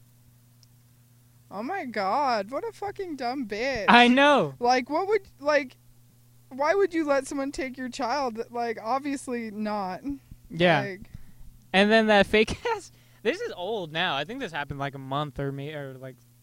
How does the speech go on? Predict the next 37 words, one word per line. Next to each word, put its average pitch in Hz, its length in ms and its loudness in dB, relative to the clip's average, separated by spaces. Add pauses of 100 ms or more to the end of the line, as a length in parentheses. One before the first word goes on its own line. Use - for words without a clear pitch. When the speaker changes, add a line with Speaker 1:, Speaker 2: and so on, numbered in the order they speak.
(120)
Speaker 2:
a - 100 -20
few 151 140 -4
months 143 240 -6
ago, 139 200 -8
something 190 260 -6
Speaker 1:
When - 80 -6
Speaker 2:
like 135 100 -6
Speaker 1:
you - 0 -
Speaker 2:
that. - 60 -8
Speaker 1:
said 254 140 -6
old, 214 340 2
I 202 100 4
was 208 160 0
like, 190 220 -4
"Oh, 269 200 -6
so 254 140 -14
it 202 80 -8
happened, 247 260 -12
like, 233 200 -18
a 208 40 -20
year 196 280 -12
ago." 220 320 -6
Speaker 2:
<laughs> 226 100 0
No. 392 720 4 (260)
Speaker 1:
<laughs> - 240 -18
Speaker 2:
But, 151 260 -2
uh, 143 220 2 (460)
yeah, 160 420 0
I 180 40 2
don't 240 120 0
know 156 140 0
what 175 220 0
the, 165 180 -10 (140)
she's 202 240 -12
fucking 147 320 -4
lost 143 340 -4
it. 147 160 -6